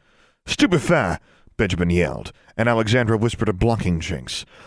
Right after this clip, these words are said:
The stunner rebounded and almost struck its caster. Mordecai finally managed to undo the Tarantalegra hex.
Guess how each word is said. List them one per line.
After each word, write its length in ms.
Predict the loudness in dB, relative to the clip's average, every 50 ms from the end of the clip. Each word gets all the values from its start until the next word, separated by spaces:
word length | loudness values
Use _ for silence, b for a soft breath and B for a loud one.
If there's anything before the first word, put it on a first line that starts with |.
| B
The 120 | B -2 0
stunner 320 | 0 2 2 2 2 2
rebounded 560 | 2 2 2 2 0 0 0 2 2 2 2
and 80 | 2 2
almost 300 | 2 2 0 0 -4 -4
struck 420 | -6 -6 -6 -4 -2 -2 -2 -2
its 120 | -4 -6 -6
caster. 540 | -4 -2 -2 -2 -4 -6 -8 -10 -10 -12 b b b b b b b b b b b
Mordecai 460 | 0 2 2 2 2 2 2 2 2 0
finally 360 | 0 0 0 0 2 2 2
managed 420 | 2 2 2 2 0 -2 -2 0
to 100 | 0 0
undo 300 | 2 2 2 2 2 2
the 100 | 2 0
Tarantalegra 640 | 0 0 0 0 2 2 2 2 2 2 0 -2 -4
hex. 460 | -4 -6 -10 -10 -10 -12 -12 -12